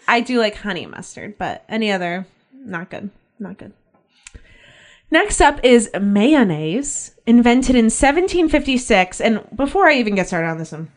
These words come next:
just let me back up for a second. This one is really disputed. A lot of people like to claim ma-, claim mayonnaise as their own invention. And by a lot of people, I mean the French and the Spanish have a lot of fights about this.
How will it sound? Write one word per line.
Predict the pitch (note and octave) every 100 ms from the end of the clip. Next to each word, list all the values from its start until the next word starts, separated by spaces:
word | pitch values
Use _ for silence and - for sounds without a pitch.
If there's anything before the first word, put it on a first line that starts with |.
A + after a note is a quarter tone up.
| _ _ -
just | D4 D4
let | B3
me | F3+
back | D3+ D3
up | D3 C#3+
for | D#3+
a |
second. | D#3 D#3 D#3+ D#3 - _ _ _ _ _ -
This | D#4 F4+
one | F#4
is | B3 G3
really | G3 F3+
disputed. | E3+ - E3 - F3
A |
lot | F3+ F#3 B3
of | C#4+
people | D#4 D4+ A#3+ G3+ F#3+ G3
like | G3+ G3 -
to | A#3
claim | - G#3 G3
ma-, | F#3+ F3 _ -
claim | - C4 B3+ B3+ F#3+
mayonnaise | F#3+ F#3 F3 E3 E3+
as | - E3+ E3+
their | E3+ -
own | F3 F3
invention. | E3+ D3+ D#3+ - A#3 A#3+
And | G3
by | F3 E3+
a | E3
lot | F3 E3+
of | F#3+
people, | - F#3+ G#3+ G#3
I | F3+
mean | F3 F3
the | E3+
French | - F#3+ F#3+ G3+ -
and | F#3
the | F3
Spanish | - F3 E3 E3+ - - - - _
have | G3
a | F3
lot | D#3
of | D#3
fights | E3+ C#3 -
about | E3+ - -
this. | F2 G#3 -